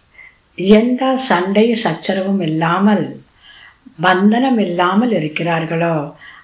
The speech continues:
அப்படிப்பட்ட குழந்தைகளை பாபா நீங்கள் மிகப்பெரிய பாக்கியசாலி என்று கூறுகிறார்.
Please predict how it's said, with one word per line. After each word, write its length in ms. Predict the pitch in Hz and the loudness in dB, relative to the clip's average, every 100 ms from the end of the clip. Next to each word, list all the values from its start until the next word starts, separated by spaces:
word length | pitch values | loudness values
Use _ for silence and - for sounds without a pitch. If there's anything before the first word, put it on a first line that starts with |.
| _ | _
அப்படிப்பட்ட 720 | - 165 - - 254 262 - 277 | -6 -6 -2 -2 0 -2 0 0
குழந்தைகளை 640 | 190 170 170 165 165 160 | 0 -2 -2 -2 -2 -2
பாபா 360 | 151 151 156 156 | -2 -4 -4 -2
நீங்கள் 440 | 156 151 151 160 143 - - - _ | -2 -2 0 -2 -2 -8 -18 -20 _
மிகப்பெரிய 680 | 170 175 151 170 165 196 214 | -4 -4 -4 -4 0 4 4
பாக்கியசாலி 840 | - 147 147 156 170 - 175 180 180 | 2 -4 -4 -4 -6 -6 -6 -4 -6
என்று 260 | 175 226 | -4 -4
கூறுகிறார். 800 | 226 165 151 160 151 151 147 | -6 -6 -6 -4 -4 -4 -6